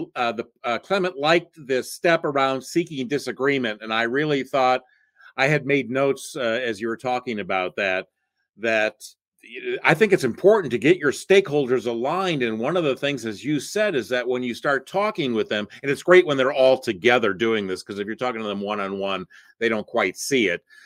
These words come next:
but they don't agree. And getting them aligned to what is it that we're trying to do and affect, I think, is a really critical step. So, you know, that's something that may not be covered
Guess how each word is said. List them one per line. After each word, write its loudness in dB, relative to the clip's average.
but 0
they 8
don't 6
agree. 0
And -6
getting 0
them -2
aligned -2
to -2
what 0
is 0
it -6
that -4
we're -8
trying -8
to -8
do -2
and -10
affect, -4
I -6
think, -6
is -4
a -6
really 0
critical -4
step. -2
So, 0
you -12
know, -4
that's 0
something -2
that -2
may 0
not 2
be -2
covered 0